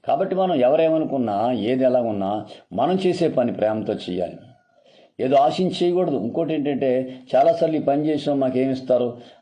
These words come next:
ఆ పని చేసాం మాకేమిస్తారు, లేదా ఇంత కష్టపడుతున్నాం మాకేమిస్తారు, అయ్యో మేమే కదా అన్ని పనులు చేస్తున్నాం మాకేమిస్తారని" ఆలోచన నీకు రాకూడదు. ఎందుకంటే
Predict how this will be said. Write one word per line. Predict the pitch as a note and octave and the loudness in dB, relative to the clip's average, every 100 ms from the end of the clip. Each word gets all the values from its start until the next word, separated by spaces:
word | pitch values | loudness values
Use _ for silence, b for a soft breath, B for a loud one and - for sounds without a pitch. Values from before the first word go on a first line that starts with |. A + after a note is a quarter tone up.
| - | 0
ఆ | A#2 | 2
పని | B2 C3 C3+ | 2 2 0
చేసాం | C3 B2+ B2 | 0 0 0
మాకేమిస్తారు, | A#2 A2+ A#2 - - G#2+ G2+ F#2+ B B B | 0 -2 -4 -4 0 0 -2 -8 B B B
లేదా | A#2 C3+ | -2 0
ఇంత | C3 B2+ | 0 0
కష్టపడుతున్నాం | B2+ - B2+ C3+ A#2+ C3 | 0 0 0 0 0 0
మాకేమిస్తారు, | B2 G#2+ A#2 A#2+ - A2+ A2 G2 - B B B - | 0 -2 -2 -4 0 2 0 -4 -12 B B B -2
అయ్యో | C#3 | 0
మేమే | C3+ B2+ D3 | 2 2 2
కదా | C#3+ D3+ | 2 2
అన్ని | C#3+ C#3 | 2 2
పనులు | C#3 C#3+ | 2 2
చేస్తున్నాం | C3+ C3 C#3 C3+ | 2 2 2 0
మాకేమిస్తారని" | B2+ A#2 A#2+ C3 B2+ C3 B2+ | 0 0 0 0 0 2 4
ఆలోచన | A#2 C#3+ E3 - | 4 4 2 0
నీకు | C#3+ B2 | 0 2
రాకూడదు. | A2+ A#2 A2+ G#2+ | 4 4 2 0
ఎందుకంటే | A2+ C3+ C3 C3 A#2 A#2 | 0 0 0 0 0 -2